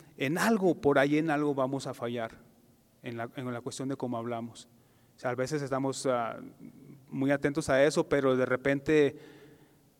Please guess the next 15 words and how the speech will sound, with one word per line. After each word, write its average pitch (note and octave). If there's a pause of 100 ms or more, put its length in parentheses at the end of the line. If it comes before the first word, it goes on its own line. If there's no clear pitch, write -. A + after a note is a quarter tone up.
se -
nos C#3+
atraviesa D3
un E3+
carro E3+ (380)
en C#3
el C#3
freeway, F#3 (1600)
o C#3
nos C3+
enojamos D3
en F3+
la D3
casa D#3
con, B2+